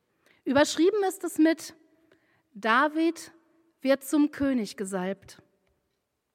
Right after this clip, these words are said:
Und der Herr sprach zu Samuel: "Wie lange trägst du Leid um Saul,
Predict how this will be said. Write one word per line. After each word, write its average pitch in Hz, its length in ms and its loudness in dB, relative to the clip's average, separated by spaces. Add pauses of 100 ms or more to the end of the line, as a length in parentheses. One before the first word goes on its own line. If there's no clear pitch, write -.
(540)
Und 311 260 2
der 285 100 4
Herr 302 240 4
sprach 330 400 2
zu 320 180 0
Samuel: 226 680 2 (1200)
"Wie 294 140 6
lange 349 320 8
trägst 330 380 -2
du 330 60 4
Leid 277 340 2
um 302 180 6
Saul, 202 460 0